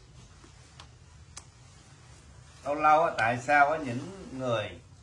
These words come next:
không biết gì hết, không có biết thiên tâm, không biết cha mẹ là ai, chạy về núi, cái, à, đem con bệnh, em này bệnh. Mấy cái đó thật sự Sư phụ rất là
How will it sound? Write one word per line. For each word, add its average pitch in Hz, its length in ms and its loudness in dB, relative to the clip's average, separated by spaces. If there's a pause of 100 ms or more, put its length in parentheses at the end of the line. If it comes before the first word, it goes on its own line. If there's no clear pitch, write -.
không 156 220 -6
biết 370 220 -6
gì 127 60 -8
hết, 147 200 -10 (140)
không 170 180 -12
có - 60 -18
biết 240 160 -12 (220)
thiên 170 240 -12
tâm, 175 200 -4
không 135 160 -8
biết 190 80 -14 (140)
cha 156 160 0
mẹ 123 240 -6
là 117 100 -4
ai, 113 160 -6 (440)
chạy 120 300 -4
về 113 60 -6
núi, 127 180 -6 (880)
cái, 165 240 -2
à, 127 580 6
đem 135 340 -2
con 139 300 4
bệnh, 113 240 -4
em 135 200 -4
này 120 120 -4
bệnh. 107 280 -8 (840)
Mấy 180 120 -6
cái 208 120 -4
đó - 180 -2
thật 127 160 -2
sự 120 180 -4
Sư 127 60 -4
phụ 127 140 -4
rất 175 120 -6
là 143 80 -2